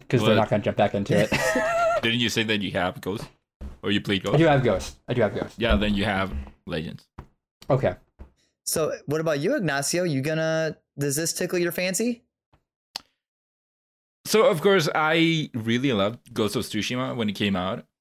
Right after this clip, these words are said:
Speaker 2: I loved the gameplay, the story, and all of it. And so it was wild when Legends came out, out of nowhere.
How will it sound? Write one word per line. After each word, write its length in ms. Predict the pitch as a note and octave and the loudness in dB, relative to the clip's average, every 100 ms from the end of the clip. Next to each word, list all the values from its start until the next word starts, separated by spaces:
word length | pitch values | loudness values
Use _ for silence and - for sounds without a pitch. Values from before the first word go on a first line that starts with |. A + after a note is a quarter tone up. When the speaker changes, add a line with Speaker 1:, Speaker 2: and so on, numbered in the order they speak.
| _ - | _ -6
Speaker 2:
I 160 | F#2+ F#2 | -4 -2
loved 200 | F2+ F#2 | -4 -4
the 60 | |
gameplay, 460 | F2+ G2+ A2+ G2 F#2 | -4 -4 -2 -4 -4
the 80 | F#2 | -6
story, 300 | - F#2+ F#2+ | -2 0 2
and 80 | |
all 120 | G2 G#2+ | 2 0
of 80 | A2 | -2
it. 160 | B2+ | -4
And 160 | B2+ G#2+ | -2 -2
so 480 | - A#2+ A2+ A#2+ - _ _ _ - | 0 0 2 -2 -4 _ _ _ -2
it 160 | D3+ | -2
was 260 | G#3+ F#3+ G#2 | 0 -4 0
wild 460 | G#2 A2 C3+ A2 | 0 2 0 0
when 200 | G2+ G2 | -2 0
Legends 380 | G2 G#2 A#2+ A2 | 0 0 -2 -4
came 320 | - G#2+ F#2+ F2+ | -6 -4 -2 -2
out, 180 | F#2+ - | -2 -2
out 140 | G2 | -2
of 120 | G#2 | -2
nowhere. 680 | F#2 F#2+ F2+ G#2 A2 D3+ - | -2 -2 0 0 0 -2 -6